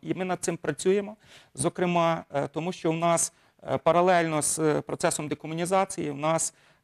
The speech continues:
е, істориками, зокрема археологами, досліджуються нові факти, вводяться, е, наукові, е, процеси,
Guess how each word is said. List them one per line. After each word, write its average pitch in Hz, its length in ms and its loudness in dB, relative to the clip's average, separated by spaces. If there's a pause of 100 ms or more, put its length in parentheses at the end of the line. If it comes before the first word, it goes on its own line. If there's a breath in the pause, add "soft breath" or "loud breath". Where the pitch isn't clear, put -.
е, 139 840 -4
істориками, 175 840 0
зокрема 151 600 -2
археологами, 170 800 2
досліджуються 151 680 -2
нові 147 260 0
факти, 185 460 0
вводяться, 151 640 2 (380 soft breath)
е, 139 360 0
наукові, 147 800 2 (120)
е, 131 80 0
процеси, 175 800 0